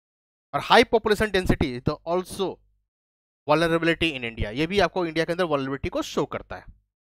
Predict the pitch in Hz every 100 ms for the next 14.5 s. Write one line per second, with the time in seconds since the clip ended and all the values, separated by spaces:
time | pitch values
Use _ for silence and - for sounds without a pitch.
0 | _ _ _ _ _ _ _ _ - 185
1 | 247 - _ _ _ _ 165 196 247 240
2 | 220 220 226 170 185 208 214 202 208 196
3 | _ 190 202 214 220 175 156 - 202 214
4 | 214 180 190 185 185 180 190 - - -
5 | 247 247 180 180 170 165 156 156 156 -
6 | - _ _ _ 165 170 - 143 143 110
7 | 98 - _ _ _ _ _ _ 139 156
8 | - 139 - 107 107 - _ _ _ _
9 | _ _ _ _ 143 175 170 147 190 208
10 | 202 190 196 - 160 160 185 185 131 156
11 | 175 196 208 185 165 196 190 185 196 175
12 | 190 202 185 202 165 147 156 170 156 156
13 | 156 190 170 - 165 175 160 165 170 165
14 | 151 151 - 113 107